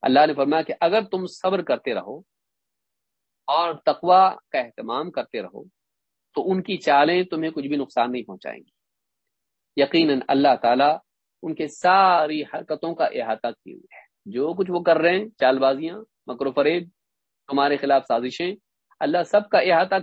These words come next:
کیے ہوئے، اس کو گھیرے ہوئے ہیں، باہر نہیں جا سکتے اس دائرے سے۔ تو اللہ تعالیٰ اس کا احاطہ کیے ہوئے ہیں۔ تو یہاں کیا کہا کہ اگر تم صبر کرو اور تقوی کا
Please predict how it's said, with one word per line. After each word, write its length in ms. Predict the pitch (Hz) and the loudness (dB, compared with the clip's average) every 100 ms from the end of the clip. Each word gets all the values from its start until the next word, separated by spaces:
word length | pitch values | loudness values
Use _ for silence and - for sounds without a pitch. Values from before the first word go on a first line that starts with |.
| - | -2
کیے 100 | 185 | -2
ہوئے، 120 | 196 | -2
اس 100 | 185 | -4
کو 120 | 202 | -8
گھیرے 340 | 165 160 202 | -6 0 4
ہوئے 160 | 196 90 | 4 0
ہیں، 140 | - _ _ _ _ _ _ _ _ | -16 _ _ _ _ _ _ _ _
باہر 220 | - 107 135 | -10 -8 -6
نہیں 140 | 202 | -4
جا 160 | 220 190 | -2 -2
سکتے 280 | 170 151 | -4 -8
اس 120 | 135 95 | -8 -4
دائرے 280 | 85 78 | -6 -8
سے۔ 180 | - _ _ _ _ _ _ _ _ - | -18 _ _ _ _ _ _ _ _ -8
تو 60 | |
اللہ 180 | 139 151 160 | -2 2 2
تعالیٰ 260 | 143 151 151 | 2 2 0
اس 120 | 143 | -2
کا 80 | - | -8
احاطہ 420 | 147 120 120 - 147 - | -8 -4 -2 0 0 -4
کیے 120 | 82 | -18
ہوئے 180 | 71 - | -18 -20
ہیں۔ 80 | - _ _ _ _ _ _ | -20 _ _ _ _ _ _
تو 340 | 196 226 - - - | 2 2 0 -6 -4
یہاں 220 | 156 196 | -2 0
کیا 180 | 214 226 | 2 2
کہا 320 | 214 180 247 262 _ _ _ | 2 2 0 -6 _ _ _
کہ 60 | - | -4
اگر 220 | 160 208 | 0 0
تم 260 | 190 185 160 | -2 -8 -10
صبر 380 | - 214 202 | -2 0 2
کرو 380 | - 120 127 170 - _ _ - | 0 -4 -4 -8 -14 _ _ -2
اور 180 | 135 | -2
تقوی 420 | 139 - 131 156 147 | -2 -8 -2 -2 -2
کا 240 | - 156 | -2 -2